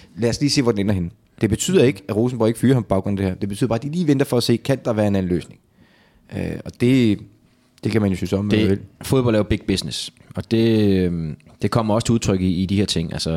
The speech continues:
Speaker 2: øh, når pengene bliver for store, jamen så, så er der også nogle aktionærer og noget, der vil sidde og sige, "Men hvorfor gør vi sådan og sådan? Øh, vi, vi er nødt til at tænke på os selv." Og der peger pilen jo tit på spillerne og siger, "Det er dem, der er grådige." Men jeg vil sige, klubberne, de,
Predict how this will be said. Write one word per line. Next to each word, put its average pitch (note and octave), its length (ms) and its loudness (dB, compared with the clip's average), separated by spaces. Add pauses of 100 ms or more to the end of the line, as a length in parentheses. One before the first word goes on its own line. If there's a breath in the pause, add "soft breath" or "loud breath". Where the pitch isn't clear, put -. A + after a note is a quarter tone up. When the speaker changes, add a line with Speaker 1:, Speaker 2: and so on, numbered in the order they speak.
(120)
Speaker 2:
øh, E2 200 -2
når E2+ 100 -2
pengene G2+ 280 0
bliver F2+ 160 0
for F2 100 -6
store, G2 280 0
jamen E2 160 0
så, F2+ 260 0 (1000)
så - 140 -2
er G2 60 2
der F#2 60 2
også F#2+ 160 0
nogle F#2+ 140 2
aktionærer F#2+ 420 2
og F#2+ 60 0
noget, F#2 160 2
der F#2+ 60 2
vil F2 100 0
sidde F#2+ 300 2
og E2+ 80 0
sige, F2+ 120 -4
"Men E2+ 120 -2
hvorfor G2 200 0
gør F2+ 140 -2
vi F2 80 0
sådan F2+ 200 -2
og F2 60 -4
sådan? F#2+ 260 -2
Øh, F2 260 -4
vi, F#2 100 -4
vi F2+ 180 -2
er F#2 40 0
nødt F#2 140 0
til G#2 60 -2
at F#2 40 -2
tænke F#2+ 220 -4
på E2+ 100 -2
os D#2+ 80 -2
selv." F2+ 260 -2 (760 loud breath)
Og - 100 -10
der G#2 60 2
peger A#2+ 320 0 (200)
pilen B2 240 2
jo G#2+ 60 2
tit A#2+ 220 -2
på A2+ 60 2
spillerne A#2 340 0
og F#2+ 40 -2
siger, F#2+ 140 -2
"Det G2 120 0
er G2+ 60 2
dem, A#2 60 0
der A2 80 2
er G2 40 0
grådige." G#2 400 2
Men - 20 0
jeg F#2+ 40 2
vil F#2 60 2
sige, F#2+ 120 0
klubberne, A#2+ 360 0
de, F#2+ 120 2